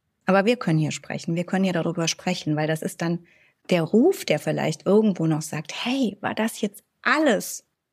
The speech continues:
Nein, muss es doch nicht sein. Und dann können wir darüber reden, was wäre denn sonst noch möglich? Was wäre denn sonst noch irgendwo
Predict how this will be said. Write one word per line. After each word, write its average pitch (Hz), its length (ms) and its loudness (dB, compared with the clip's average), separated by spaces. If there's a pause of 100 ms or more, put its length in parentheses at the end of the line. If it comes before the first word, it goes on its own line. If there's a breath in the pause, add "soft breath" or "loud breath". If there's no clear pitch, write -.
(240)
Nein, 180 300 4 (120)
muss 226 180 2
es 196 100 -6
doch - 200 -8
nicht - 180 -14
sein. 151 260 -4
Und 165 160 0
dann 277 240 4
können 214 200 2
wir 208 80 4
darüber 180 280 0
reden, 170 300 0
was 165 180 -2
wäre 190 160 2
denn 170 280 0 (260)
sonst 285 320 0
noch 131 160 -4
möglich? - 580 -10 (300)
Was 233 240 2
wäre 214 80 6
denn 202 180 6
sonst 208 340 4
noch 196 200 0
irgendwo 175 640 2